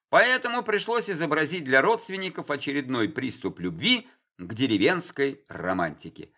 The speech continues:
Дело в том, что ночью из дома вдвоём нам не смыться. Один и то не рискну. Чтобы попасть из моей комнаты в сени, идти надо через спальню Виктора и Насти –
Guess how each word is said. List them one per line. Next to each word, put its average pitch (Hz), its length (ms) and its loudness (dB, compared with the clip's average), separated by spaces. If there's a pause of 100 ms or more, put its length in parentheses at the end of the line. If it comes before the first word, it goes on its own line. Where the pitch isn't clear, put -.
(360)
Дело 196 340 6
в - 80 -10
том, 214 320 4 (300)
что - 280 0
ночью 220 460 0
из 147 340 -2
дома 170 340 2
вдвоём 131 560 2
нам 127 220 2
не 113 100 -2
смыться. 113 540 -6 (340)
Один 139 720 4
и 123 160 -6
то 180 240 -2
не 127 160 0
рискну. 90 580 -6 (460)
Чтобы 170 480 2
попасть 160 560 4
из 139 200 -2
моей 147 320 4
комнаты 139 520 -2
в 113 80 -6
сени, 156 540 0 (320)
идти 156 480 0
надо 120 360 6
через 127 460 -4
спальню 104 480 0
Виктора 101 540 -4
и 104 180 -6
Насти – 123 500 2